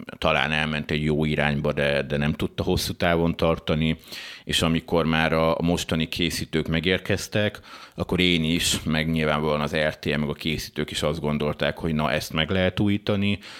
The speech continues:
Volt is, volt is több újítás benne, de amikor ezek az újítások belettek, ö, mutatva, akkor az látszott, hogy oda sem mennek a nézők. Tehát nem az volt, hogy oda ment hirtelen,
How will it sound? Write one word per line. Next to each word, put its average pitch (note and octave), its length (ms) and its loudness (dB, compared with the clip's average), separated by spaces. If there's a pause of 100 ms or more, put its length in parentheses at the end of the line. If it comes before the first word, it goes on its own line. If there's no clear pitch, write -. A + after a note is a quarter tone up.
(140)
Volt D#2+ 300 2
is, - 260 0
volt D#2+ 300 0
is D#2 200 -2
több D2+ 240 0
újítás G2 480 2
benne, F#2+ 460 2
de F2 160 2
amikor F2+ 420 2
ezek E2+ 340 -2
az F2 160 2
újítások E2+ 560 -2
belettek, D#2 680 -2
ö, C#2 280 -2
mutatva, G2+ 680 -2 (720)
akkor - 160 -2
az E2 180 2
látszott, E2+ 580 2
hogy D#2+ 300 0 (440)
oda E2 240 2
sem D2+ 220 -2
mennek C#2 380 -4
a C#2 60 -2
nézők. C2 420 -6
Tehát - 180 -4
nem G#2 200 4
az E2 200 2
volt, E2 340 2
hogy E2+ 160 0
oda E2 220 2
ment D2+ 260 0
hirtelen, D2+ 720 -2